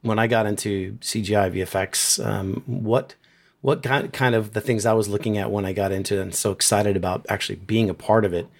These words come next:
Um, you know, I thought about the first photoreal-, photorealistic, uh, fluid sim that I saw. I'm trying to remember back, you know, going through the years, and I remember seeing the abyss and then seeing that, uh, morphing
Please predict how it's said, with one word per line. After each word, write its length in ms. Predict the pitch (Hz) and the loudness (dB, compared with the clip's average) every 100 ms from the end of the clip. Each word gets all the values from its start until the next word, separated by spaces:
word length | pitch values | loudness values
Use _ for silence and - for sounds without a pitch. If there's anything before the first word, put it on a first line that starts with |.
| - - - - - _ | -20 -20 -20 -20 -20 _
Um, 600 | 104 98 101 98 95 - - - | 0 2 2 2 0 -4 -10 -2
you 100 | 113 | 0
know, 220 | 104 101 | 0 0
I 100 | - | -4
thought 240 | 110 120 120 | 0 2 4
about 320 | 113 110 - - - _ | 4 2 0 -16 -20 _
the 80 | 110 | -2
first 440 | 135 131 - - | 2 2 0 -8
photoreal-, 600 | - 127 117 113 110 - | 0 4 6 4 4 -2
photorealistic, 760 | - 120 104 101 110 - 104 - - | 0 4 6 6 4 2 -4 -6 -10
uh, 180 | 101 95 | -6 -6
fluid 380 | - 127 123 110 | -2 2 2 2
sim 300 | - 107 101 | 0 0 0
that 100 | 98 | -2
I 100 | 90 | -2
saw. 360 | - 90 82 | 0 -2 -4
I'm 60 | - _ _ _ _ _ - | -8 _ _ _ _ _ -2
trying 160 | 123 | 2
to 60 | 110 | 4
remember 380 | 104 107 107 98 | 4 2 4 2
back, 480 | 92 110 104 - - | 2 2 2 -2 -10
you 80 | 107 | -6
know, 100 | 95 | -4
going 240 | 95 101 | -2 -4
through 140 | - 98 | -4 -6
the 80 | 90 | -4
years, 420 | 107 107 98 95 | 0 2 2 0
and 200 | 92 92 _ _ _ _ _ _ _ - | -8 -10 _ _ _ _ _ _ _ -4
I 60 | 113 | 2
remember 480 | 117 131 123 110 - | 4 4 4 2 0
seeing 400 | - 123 117 104 | 0 4 4 4
the 140 | 98 | 0
abyss 580 | 85 95 92 104 - - _ _ _ _ _ | 0 2 2 2 0 -2 _ _ _ _ _
and 140 | 107 | 0
then 120 | 107 101 | 2 2
seeing 280 | 117 110 | 2 2
that, 340 | 104 101 - - | 2 0 0 -4
uh, 200 | 104 95 | -2 -2
morphing 720 | 98 104 113 - 110 98 92 | 0 2 2 2 0 0 -2